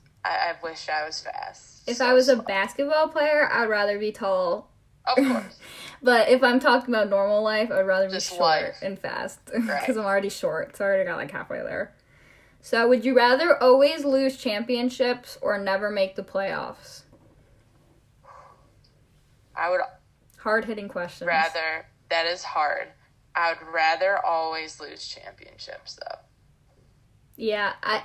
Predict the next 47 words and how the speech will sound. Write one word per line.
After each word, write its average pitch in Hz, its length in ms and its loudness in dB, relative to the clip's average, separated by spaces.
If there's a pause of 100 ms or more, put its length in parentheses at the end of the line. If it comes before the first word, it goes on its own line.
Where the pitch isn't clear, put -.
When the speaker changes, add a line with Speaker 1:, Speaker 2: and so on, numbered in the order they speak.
Speaker 2:
I 254 80 -2
feel 285 240 2
like 349 120 -2
I 285 100 4
could 277 180 0
never 208 260 0
imagine, 196 360 -2
like, 185 200 -2
not 190 400 -2
making 196 320 -2
the 190 80 0
playoffs, 190 600 -2
like, 185 180 4
if 185 100 -2
I 175 140 0
was 214 140 -2
in 226 80 -2
the 220 60 0
Speaker 1:
Right. 220 140 2
Speaker 2:
N - 40 0
B 226 140 2
A, 226 60 2
like, 208 120 2
that's - 200 -2
so 247 140 0
discouraging, 190 1040 -2
'cause 240 140 -6
at 254 80 6
least 285 180 0
you 339 80 -4
got 277 220 4
to 262 80 2
play, 208 320 -2 (360)
be 240 160 2
at, 269 120 4
like, 285 260 4
okay, 269 240 6
you 226 160 2
know 254 100 6
your 311 220 4
team's 254 320 2
at, 254 140 6
like, 208 240 4
a 208 80 4
good 196 480 4
level, 220 760 2
but 214 460 2